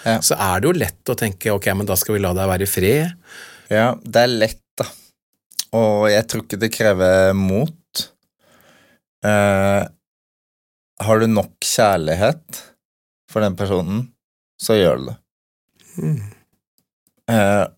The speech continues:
Speaker 1: og hvis ikke, så ville jeg stilt meg spørsmålet, lar jeg frykten, eller det at det er litt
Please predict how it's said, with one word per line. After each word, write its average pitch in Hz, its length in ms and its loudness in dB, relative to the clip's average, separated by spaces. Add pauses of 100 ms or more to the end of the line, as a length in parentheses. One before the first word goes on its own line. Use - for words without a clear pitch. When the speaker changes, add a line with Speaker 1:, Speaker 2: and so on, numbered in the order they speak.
Speaker 1:
og 113 140 0
hvis 117 180 0
ikke, 101 320 -6
så 113 140 -2
ville 98 180 2
jeg 98 140 0
stilt 98 240 -4
meg 95 180 0
spørsmålet, 92 600 -2
lar 95 240 2
jeg 98 160 0
frykten, - 880 -10 (960)
eller 98 460 2
det 95 160 2 (160)
at - 240 -6
det 101 100 2
er 98 120 2
litt - 160 -10